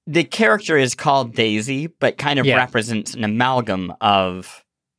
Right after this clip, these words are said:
Speaker 1: Daisy, Princess Peach, that sort of
Speaker 2: Right.
Speaker 1: character.
Speaker 2: And, and to be clear, Daisy first appeared in the Game Boy Mario game, right? Princess Daisy was in Super Mario Land.
Speaker 1: Sure.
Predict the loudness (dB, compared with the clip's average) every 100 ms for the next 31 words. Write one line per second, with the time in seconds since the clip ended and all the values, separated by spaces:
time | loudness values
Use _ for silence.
0 | -6 -4 -2 -6 -8 -12 -10 -12 -12 -16
1 | -14 -14 -14 -16 _ -4 -4 -4 -12 -2
2 | 0 2 0 -2 -2 -2 -2 0 0 0
3 | 2 2 4 4 4 4 2 0 -2 _
4 | _ -12 2 2 2 -4 2 4 4 2
5 | 0 2 2 4 2 4 6 6 4 2
6 | -4 _ _ 0 2 4 2 -2 -6 _
7 | _ _ -4 -2 -2 -4 -6 -10 _ _
8 | _ _ _ _ 0 0 0 0 0 2
9 | 2 2 2 -2 -2 -10 _ _ _ _
10 | -2 2 2 0 0 2 4 4 4 2
11 | 2 0 0 -2 -4 -2 -2 -2